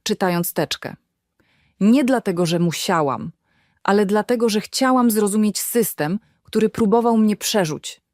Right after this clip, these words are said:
i jak udało nam się przetrwać. Kilka miesięcy później spotkałam Jakuba.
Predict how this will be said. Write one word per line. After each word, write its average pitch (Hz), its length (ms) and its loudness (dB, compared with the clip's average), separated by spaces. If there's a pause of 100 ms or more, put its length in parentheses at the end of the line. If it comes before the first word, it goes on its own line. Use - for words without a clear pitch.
(160)
i 196 80 2
jak 214 240 0
udało 202 380 2
nam 180 160 0
się 175 140 -6
przetrwać. - 680 -8 (1300)
Kilka 277 280 0
miesięcy 226 420 2
później 175 420 0
spotkałam 185 500 -2
Jakuba. 165 560 -2